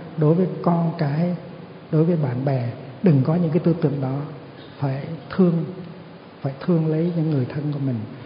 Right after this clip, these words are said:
phải thương lấy những người bè, bạn bè của mình. Dầu trong quá khứ những người đó đã từng vùng dại,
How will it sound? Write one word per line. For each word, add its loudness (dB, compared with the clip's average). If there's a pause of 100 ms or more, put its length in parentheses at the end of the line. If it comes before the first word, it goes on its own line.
(160)
phải -2 (100)
thương 8
lấy 6
những 2
người 2
bè, 0 (180)
bạn 0
bè 2
của -6
mình. 2 (360)
Dầu 4
trong 0
quá 0
khứ 0 (120)
những 0
người -2
đó -2
đã 0
từng 0 (480)
vùng 0
dại, -4